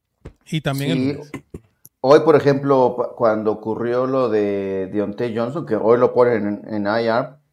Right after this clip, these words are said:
Speaker 2: previo al partido.
Speaker 1: Para que cuente el partido de hoy.
Speaker 2: Exacto. Había, eh, que ir por, yo sé que no gusta mucho, no es Allen Robinson, pero era una especulación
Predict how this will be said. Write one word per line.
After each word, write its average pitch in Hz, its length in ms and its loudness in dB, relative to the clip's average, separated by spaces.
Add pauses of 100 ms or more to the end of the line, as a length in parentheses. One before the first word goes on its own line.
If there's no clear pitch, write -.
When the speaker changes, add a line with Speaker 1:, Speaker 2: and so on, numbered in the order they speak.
(160)
Speaker 2:
previo 110 360 0
al 101 140 -2
partido. 113 600 -4
Speaker 1:
Para 156 160 -8
que 151 120 -10
cuente 170 340 -2
el 175 60 -6
partido 151 340 -8
de 143 80 -6
hoy. 117 180 -16 (960)
Speaker 2:
Exacto. - 560 -10 (120)
Había, 107 1160 0
eh, 92 680 -10 (160)
que 101 120 -8
ir 107 220 -4
por, 127 420 0 (420)
yo 131 140 -2
sé 143 80 -4
que 147 100 -2
no 139 140 2
gusta 147 300 -2
mucho, 117 320 -4
no 101 140 -2
es - 380 -8
Allen 117 300 -2
Robinson, 127 800 -2
pero 92 300 0
era 113 160 2
una 110 460 -2
especulación 107 760 -8